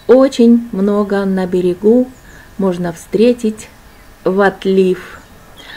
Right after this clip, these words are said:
Вот такая прогулка сегодня у меня с вами, друзья. Дело уже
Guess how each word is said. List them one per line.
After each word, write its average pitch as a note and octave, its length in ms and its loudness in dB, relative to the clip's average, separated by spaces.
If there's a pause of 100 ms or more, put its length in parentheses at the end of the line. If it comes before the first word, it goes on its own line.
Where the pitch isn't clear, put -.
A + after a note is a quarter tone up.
(420)
Вот C4 300 0 (160)
такая C4+ 600 0
прогулка A3+ 760 0
сегодня A3+ 800 0
у G#3 60 -4
меня F#3+ 320 -4
с - 140 -16
вами, G3 260 -4
друзья. F3 580 -6 (640)
Дело C4 720 0
уже F#3+ 540 -2